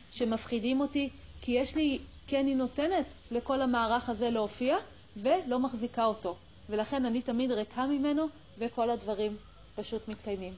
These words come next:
ברור הרעיון הזה? אז, אה, זה דרך, תראו, זה לא כזה מסובך. אנחנו עשינו פה תהליך של שנה, נפגשנו פעם בחודש, והנה כבר התקרבנו למקום הזה. אז תתארו לכם מה זה היה אם הייתם באות למפגשים אישיים, הייתם מתרגלות כל יום,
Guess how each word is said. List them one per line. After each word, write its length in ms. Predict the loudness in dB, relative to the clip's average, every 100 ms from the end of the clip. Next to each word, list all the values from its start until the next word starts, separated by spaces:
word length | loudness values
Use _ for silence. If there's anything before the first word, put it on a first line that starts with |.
| -10
ברור 320 | -2 0 2
הרעיון 360 | 2 0 0 0
הזה? 180 | 0 -2 -4 -18 -20 -16 -6
אז, 240 | -6 0
אה, 200 | 2 2 -2 -4
זה 80 |
דרך, 340 | 0 2 2 0 -2
תראו, 220 | 0 2
זה 120 | 4
לא 120 | 4 4
כזה 240 | 2 2 4
מסובך. 640 | 2 0 2 2 2 -6 -16 -20 -20 -16 -4
אנחנו 280 | 0 2 2
עשינו 260 | 2 2 4
פה 120 | 4
תהליך 340 | 4 4 2 2
של 140 | 0
שנה, 380 | 2 2 2 2 -2 -14 -18 -16 -4
נפגשנו 500 | -2 2 2 4 2 4
פעם 240 | 4 4
בחודש, 600 | 2 2 4 4 2 -4 -12 -18 -12 0
והנה 400 | 4 6 6 2 0
כבר 160 | 2 4 4
התקרבנו 500 | 4 4 6 6 4
למקום 440 | 4 2 4 4
הזה. 200 | 4 0 -4 -16 -14 -8
אז 160 | -4
תתארו 280 | 2 2 4
לכם 260 | 4 4 4
מה 120 | 4
זה 140 | 4
היה 280 | 4 6 6
אם 80 | 4
הייתם 320 | 4 4 4
באות 260 | 6 4 4
למפגשים 580 | 2 2 0 2 4 4
אישיים, 440 | 4 4 4 2 0 -12 -14 -14 -14 -2
הייתם 340 | 2 4 6 4
מתרגלות 560 | 4 4 4 4 2
כל 220 | 2 4 6
יום, 240 | 6 4